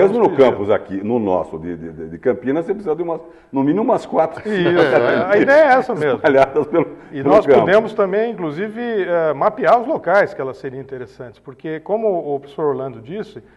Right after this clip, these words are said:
Speaker 2: é uma maneira de você a-, de se apropriar, a comunidade se apropriar de um espaço que estaria vazio e que seria um espaço pot-, pra potencial ação de criminosos.
Speaker 1: Tá.
Speaker 2: Ali, com um conjunto de pessoas assistindo um show, fazendo exercícios na academia ao ar livre,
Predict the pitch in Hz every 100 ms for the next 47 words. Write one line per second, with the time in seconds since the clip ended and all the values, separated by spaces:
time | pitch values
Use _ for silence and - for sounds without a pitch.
0 | _ _ 185 233 220 151 196 220 196 -
1 | 196 175 175 - 180 - 202 240 156 135
2 | 156 147 143 123 190 254 202 143 139 127
3 | 120 110 160 - - 208 - 135 _ 220
4 | 269 269 202 143 107 113 175 277 - _
5 | _ _ 185 180 262 - 233 139 185 220
6 | 214 208 214 208 - - 170 - 175 -
7 | 180 - 165 147 196 196 175 - 165 175
8 | 180 - 143 151 147 156 160 160 107 92
9 | _ _ _ _ _ 156 180 208 302 311
10 | 302 180 135 - 175 151 170 156 135 147
11 | - 156 135 110 135 117 - - 190 190
12 | - 160 165 127 - 123 170 185 156 131
13 | - 180 - 135 135 139 131 127 123 117
14 | 185 196 110